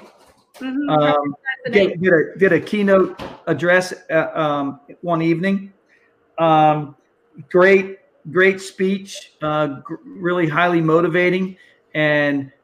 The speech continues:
Speaker 2: i-, the best advice I've ever heard someone g-, or someone gave me, and, and, and I still use it today. Um, he ended his, his keynote address. He said, "Never, ever walk away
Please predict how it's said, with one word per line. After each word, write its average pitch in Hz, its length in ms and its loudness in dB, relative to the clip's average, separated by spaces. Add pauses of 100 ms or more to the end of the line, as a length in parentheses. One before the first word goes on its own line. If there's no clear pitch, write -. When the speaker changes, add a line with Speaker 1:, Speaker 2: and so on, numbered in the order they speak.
(100)
Speaker 2:
i-, - 100 -18 (340)
the 160 180 0
best 180 300 2
advice 180 400 2
I've 156 180 2
ever 170 220 0
heard 156 400 2
someone 151 520 -4 (280)
g-, 165 200 -8
or 147 200 -4
someone 160 280 -4
gave 151 240 2
me, 156 280 2
and, 139 260 -2
and, 135 260 -6 (300)
and 151 140 -2
I 143 80 0
still 175 220 0
use 160 220 4
it 160 120 -2
today. 156 400 2 (320)
Um, 147 300 -2 (140)
he 180 240 -2
ended 196 300 4
his, 175 260 4 (280)
his 160 200 0
keynote 170 380 2
address. 151 460 0 (160)
He 151 120 -4
said, 143 320 -2
"Never, 190 640 0
ever 147 540 2 (480)
walk 165 400 -2
away 151 680 0